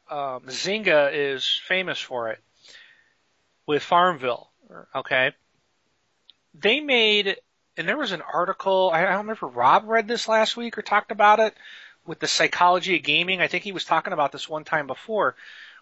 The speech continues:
where they actually, um, you know, found a way to m-, not to make, try to get people hooked to always play, but get 'em to where they felt guilty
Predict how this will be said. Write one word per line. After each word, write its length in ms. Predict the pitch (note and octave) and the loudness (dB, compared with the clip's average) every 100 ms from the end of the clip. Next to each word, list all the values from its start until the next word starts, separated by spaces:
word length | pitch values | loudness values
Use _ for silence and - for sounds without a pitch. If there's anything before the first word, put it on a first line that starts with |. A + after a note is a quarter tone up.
| _ | _
where 380 | E3 F3+ F3+ | 2 4 4
they 240 | D3+ F#3 F#3 | 2 2 6
actually, 760 | F#3 F#3+ - F#3+ F#3+ F3+ D#3 - _ _ _ _ - | 6 4 0 -2 -2 0 -2 -8 _ _ _ _ -2
um, 520 | D3+ C#3+ C3 B2+ A#2+ _ _ _ _ _ _ - - _ _ _ _ _ | 0 2 0 -2 -8 _ _ _ _ _ _ -20 -20 _ _ _ _ _
you 100 | G3+ | -2
know, 320 | E3 D3+ C#3+ - _ _ _ _ _ - | 0 0 -2 -10 _ _ _ _ _ -16
found 540 | - G3 G3+ B3 B3 | 0 6 8 6 2
a 80 | A3 | -6
way 540 | E3+ D#3+ F#3 G3 G#3 | -8 -4 0 2 0
to 300 | - - F#3 | -2 -14 -14
m-, 220 | E3 F3 F#3+ | -16 -18 -10
not 380 | F3+ G3+ A3+ - | -4 -2 -2 -6
to 180 | G#3+ E3+ | -12 -10
make, 300 | F#3 F#3+ F3+ | -8 -10 -8
try 180 | - F#3 | -2 -2
to 80 | F3 | -2
get 140 | D#3 | -8
people 240 | G3 D#3+ | -14 -16
hooked 220 | C#3+ G3 - | -14 -12 -8
to 40 | |
always 200 | D#3 C#3 | -6 -8
play, 540 | - - A3+ A3+ F3 - - - - | -12 -8 -2 0 0 -4 -16 -18 -16
but 140 | F#3+ - | -16 -4
get 160 | G#3 | -4
'em 80 | A3 | -2
to 120 | - | -4
where 120 | F#3 F3+ | -2 0
they 140 | D#3+ | 0
felt 360 | - F#3 D3+ - - | 0 2 2 0 -6
guilty 680 | E3+ G3+ B3+ - C3+ A2 | 0 0 0 -4 -4 -6